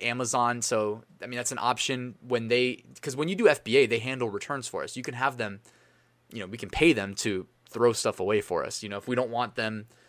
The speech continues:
you know, 'cause otherwise they're gonna charge us storage fees for a unit that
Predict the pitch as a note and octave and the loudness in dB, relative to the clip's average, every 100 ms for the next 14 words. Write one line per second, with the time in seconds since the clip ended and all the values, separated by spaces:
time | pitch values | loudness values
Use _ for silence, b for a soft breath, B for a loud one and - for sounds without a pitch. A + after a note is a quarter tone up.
0 | b b b _ C3 B2 A2 D3 D#3 F#3 | b b b _ -6 -2 0 4 6 10
1 | D3 C3 D#3 E3 - D3 D3+ C3 - D#3 | 10 10 10 10 8 8 10 8 6 8
2 | E3+ C3+ - A#2+ A2+ - - C#3+ A#2+ A2 | 10 8 4 2 0 -2 -2 4 4 4
3 | D3+ C#3+ - B2 | 0 0 0 -4